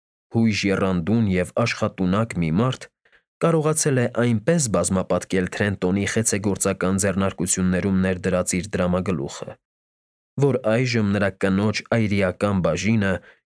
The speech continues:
կազմում է քառասունհինգ հազար դոլար։ Բացի այդ, նա շրջակայքի ֆերմերներին վարկ է տվել Թրենտոնի և Ֆիլադելֆիայի միջև ընկած հողամասերը գրավագրելու համար։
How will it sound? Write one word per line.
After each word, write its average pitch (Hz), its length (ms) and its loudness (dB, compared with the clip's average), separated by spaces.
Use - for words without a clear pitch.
կազմում 139 440 2
է 139 100 2
քառասունհինգ 120 920 0
հազար 92 460 0
դոլար։ 73 580 -4
Բացի 117 380 0
այդ, 104 300 0
նա 180 180 2
շրջակայքի 117 760 0
ֆերմերներին 95 760 0
վարկ 110 300 0
է 98 80 0
տվել 95 340 0
Թրենտոնի 123 600 0
և 127 220 0
Ֆիլադելֆիայի 95 760 0
միջև 104 360 0
ընկած 92 340 0
հողամասերը 95 680 0
գրավագրելու 95 720 0
համար։ - 420 -4